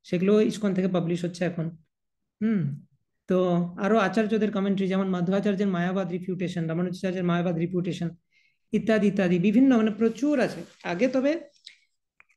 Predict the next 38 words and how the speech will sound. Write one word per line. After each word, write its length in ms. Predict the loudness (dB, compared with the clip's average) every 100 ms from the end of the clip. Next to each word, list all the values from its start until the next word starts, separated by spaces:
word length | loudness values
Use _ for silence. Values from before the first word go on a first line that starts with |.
| _
প্রথমে 280 | 0 2 2
ধীরে 260 | 2 2
ধীরে 160 | 2 0
step 240 | 0 -4 -2
by 100 | -4
step 240 | -4 -6
আমাদের 240 | -6 -4 -2
যাওয়া 220 | -2 -2
উচিত। 140 | -6 -12 _ _
প্রভুপাদের 500 | 2 4 4 2 0
যে 80 | 0
বইগুলো 440 | 2 2 2 -2
সেগুলোকে 680 | -2 -4 -4 -4 -2 -2 0
আগে 180 | -2 -4
ভালো 300 | -8 -8 -6
করে 420 | -4 -4 -4 -8 -6
চার্ন 380 | -2 0 0
করে 380 | 0 0 -2 -4 -12 _ -14
একটা 180 | -6 -4
স্পিরিচুয়াল 540 | -6 -4 -4 2 2
ম্যাচুরিটি 480 | 2 2 0 2 2
যখন 160 | 2 2
অ্যাটেন্ড 360 | 0 -2 -2
করব, 360 | -2 -2 -4 -10 _ _ _ _
তখন 280 | -4 2 2
বাকিগুলো 400 | 2 2 0 2
আমাদেরকে 280 | 2 0 0
নারিশ 320 | 2 0 -2
করতে 240 | -6 -6 -8
পারবে। 220 | -8 -10
সেজন্য 260 | -6 -4 0
প্রভুপাদের 480 | 2 2 2 0
বুকস 340 | 0 -4 -6 -10
হচ্ছে, 160 | -4
books 260 | -2 -2 -2
are 140 | -2
the 100 | 0
basis, 340 | 0 0 -2